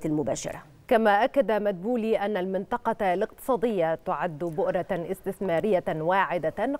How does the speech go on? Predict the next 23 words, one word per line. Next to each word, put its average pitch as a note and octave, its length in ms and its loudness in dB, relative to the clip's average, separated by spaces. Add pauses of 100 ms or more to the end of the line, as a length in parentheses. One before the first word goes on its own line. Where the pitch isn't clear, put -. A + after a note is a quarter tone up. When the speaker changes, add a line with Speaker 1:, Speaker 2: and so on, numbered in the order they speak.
Speaker 2:
قادرة G#3+ 600 2
على E3 380 -4
المنافسة، A3+ 720 0 (380)
لما G#3 500 2
تمنعه A3 680 -2
من G3+ 260 -2
حوافز G3 580 0
ومزايا F#3 760 2
واسعة F3 600 0
للمستثمرين. F3 1160 -2 (300)
جاء F#3+ 160 2
ذلك F#3+ 420 0 (200)
خلال D#3+ 340 2
لقاء D#3+ 440 -2
رئيس D3+ 320 -6
الوزراء E3+ 520 -2
بمقر D#3+ 520 -4
الحكومة D#3+ 640 -2
بالعاصمة F3+ 800 0
الإدارية E3 720 0
الجديدة F3+ 600 2 (360)
رئيس G3+ 260 2
الهيئة E3+ 360 -2